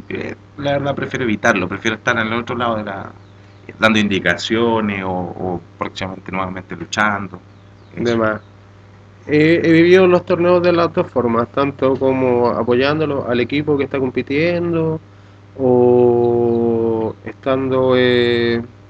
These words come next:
Speaker 2: arbitrando.
Speaker 1: Ya.
Speaker 2: Me gusta más arbitrar, ¿cachai? Pero más entre-, de repente más entretenido estar de público, no, estar más tranquilo, más relajado,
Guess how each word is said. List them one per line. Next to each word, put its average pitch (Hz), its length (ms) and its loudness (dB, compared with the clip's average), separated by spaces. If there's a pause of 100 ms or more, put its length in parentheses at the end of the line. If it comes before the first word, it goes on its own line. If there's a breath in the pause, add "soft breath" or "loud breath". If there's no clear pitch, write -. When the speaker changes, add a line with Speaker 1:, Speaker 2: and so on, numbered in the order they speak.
Speaker 2:
arbitrando. 127 500 -2 (420)
Speaker 1:
Ya. 80 260 0 (1120)
Speaker 2:
Me 135 100 -4
gusta 170 240 0
más 185 140 2
arbitrar, 185 400 2 (840)
¿cachai? 139 340 0
Pero 135 220 0
más 127 160 2
entre-, 131 160 -4
de 127 100 -2
repente 127 340 -2
más 123 140 2
entretenido 123 420 0
estar 123 220 -2
de 123 100 0
público, 131 420 0
no, 120 120 0
estar - 380 -2
más 120 200 -2
tranquilo, 120 500 -2
más 120 140 -2
relajado, 120 520 -2